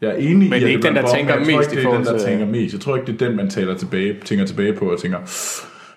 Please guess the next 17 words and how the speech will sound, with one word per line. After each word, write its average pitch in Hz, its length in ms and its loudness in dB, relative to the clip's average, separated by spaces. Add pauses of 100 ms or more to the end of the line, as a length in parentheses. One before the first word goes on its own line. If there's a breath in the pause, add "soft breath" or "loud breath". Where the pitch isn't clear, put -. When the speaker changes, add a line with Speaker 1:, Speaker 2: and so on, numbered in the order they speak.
(180)
Speaker 1:
"Det - 100 0
var 87 100 2
der, 80 320 -2
det 107 100 4
var 107 80 6
der, 90 280 2
der 78 60 -4
var 82 120 -2
nogen, 87 220 0
der 82 60 -2
virkelig 90 560 -2 (680 loud breath)
pissede - 540 -8
i 87 120 -4
en - 100 -6
alderen." 95 460 -4 (1000 loud breath)
Øh, 101 160 -2
nej, 143 240 0